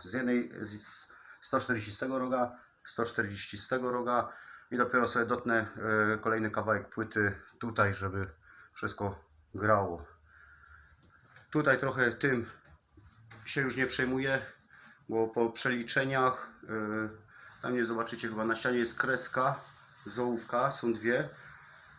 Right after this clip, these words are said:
po tej, po tym akurat będzie szła szyna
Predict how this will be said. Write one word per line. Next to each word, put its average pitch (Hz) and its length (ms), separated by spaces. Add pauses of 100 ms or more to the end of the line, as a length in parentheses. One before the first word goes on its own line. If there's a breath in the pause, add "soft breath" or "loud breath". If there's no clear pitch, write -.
(880 loud breath)
po 160 100
tej, 151 160
po - 160
tym 143 160
akurat 127 220
będzie 120 180
szła 117 200
szyna 101 340